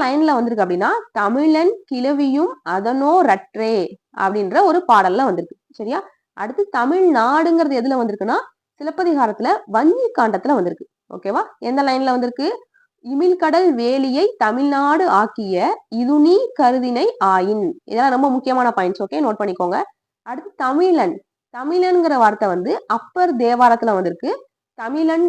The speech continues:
கண்டாய் அப்படின்ற ஒரு லைன்ல வந்திருக்கு. ஓகேவா? So முக்கியமான பாக்ஸ். அதுக்கப்புறம் தமிழ் எண்களை அறிவோம் கொடுத்திருக்காங்க. நம்மளுக்கு நல்லாவே தெரியும், நம்மளாம் ஸ்கூல் படிக்கும் போது இது கிடையாது,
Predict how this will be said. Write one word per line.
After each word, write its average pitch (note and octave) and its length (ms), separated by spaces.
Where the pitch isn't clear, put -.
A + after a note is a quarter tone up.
கண்டாய் A3 600
அப்படின்ற G3 320
ஒரு B3 200
லைன்ல A3 320
வந்திருக்கு. E3+ 300
ஓகேவா? G3 260
So B3 160
முக்கியமான B3 320
பாக்ஸ். D#4 260
அதுக்கப்புறம் C4 460
தமிழ் D#4+ 260
எண்களை C#4 260
அறிவோம் A3+ 280
கொடுத்திருக்காங்க. F#3 480
நம்மளுக்கு G#3 260
நல்லாவே A3+ 300
தெரியும், G#3+ 340
நம்மளாம் C#4+ 320
ஸ்கூல் D#4 220
படிக்கும் C4 280
போது C#4 120
இது A3+ 140
கிடையாது, A3 340